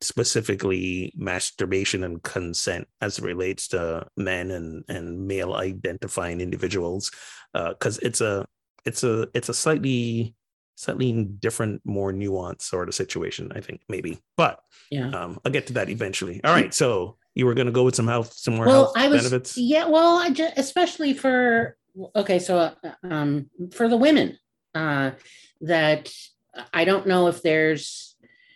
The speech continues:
Speaker 2: I think there, there might be a little more shame around this topic for women, um, but, than men, but that's a guess. You can correct me, um, add to that or, or correct me if I'm wrong, but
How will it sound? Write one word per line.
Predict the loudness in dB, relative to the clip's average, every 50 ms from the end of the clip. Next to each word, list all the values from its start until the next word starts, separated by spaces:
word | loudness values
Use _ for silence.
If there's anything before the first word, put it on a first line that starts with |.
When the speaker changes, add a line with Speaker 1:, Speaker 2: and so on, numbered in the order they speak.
| _ _ -4
Speaker 2:
I | 0
think | 2 2 4 4
there, | 4 4 4 4 2 2
there | 2 4 6
might | 6 6 4 4
be | 4 2
a | 4 4
little | 4 4 4 4
more | 4 2 2 0
shame | -2 -2 0 2 4 4 4 4 4 2 2 0 -2 -2
around | 0 0 2 2 2 2 2 2
this | 0 0 -2 -4
topic | -4 -2 -2 -2 -2 -4 -6 -4
for | -4 -2
women, | 0 2 4 4 2 2 2 0 0 -2 -4 _ _ _ _ _ _ _ _ _ -6
um, | -4 -2 0 2 2 2 0 0 -2 -6 -8
but, | -2 0 2 2 2 0 -4 _ -10
than | -4 -2 0 2 2
men, | 4 4 2 2 2 0 0
but | 0 -2 -4 -4 -6
that's | -4 -4 -4 -4
a | -4
guess. | -4 0 0 0 0 -2 -6 -14 -14 -10
You | -10 -8 -8
can | -6 -6 -6 -4 -6 -8 -12 -16 _
correct | -8 -6 -6 -6 -4 -4
me, | -4 -4 -4 -4 -8 _ _ _ _ _ _ -14 -14
um, | -12 -12 -12 -14 -14 -16 _ _ _ _ _ -4
add | -4 -2 -2 -4
to | -6
that | -6 -6 -4 -4 -4
or, | -6 -6 -8 -10 -12 -14
or | -10 -10 -8 -10 -10 _ _ -20 _ -20 -20 -20 -20 _ -6
correct | -2 0 0 0 -2 -4 -6
me | -6 -6 -8 -12 -16 -20 -20 -20 -20 _ _ _ -6
if | -2 0
I'm | 2 2 4
wrong, | 4 4 4 4 4 2 2
but | 2 2 0 0